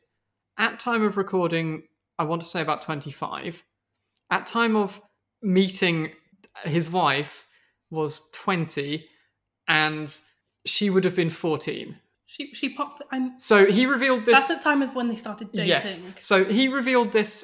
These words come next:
Speaker 1: in an Instagram post, which has been found.
Speaker 2: I feel like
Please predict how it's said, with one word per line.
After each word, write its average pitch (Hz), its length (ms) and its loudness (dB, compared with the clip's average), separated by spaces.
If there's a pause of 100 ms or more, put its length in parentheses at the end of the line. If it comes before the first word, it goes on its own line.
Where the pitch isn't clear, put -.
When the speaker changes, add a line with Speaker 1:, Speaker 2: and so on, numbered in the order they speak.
Speaker 1:
in 190 120 0
an 185 80 2
Instagram 165 640 -2
post, - 520 -8 (260)
which 175 180 -4
has 170 100 -2
been 165 160 -2
found. 143 560 -4
Speaker 2:
I 311 80 -10
feel - 180 -4
like 427 120 0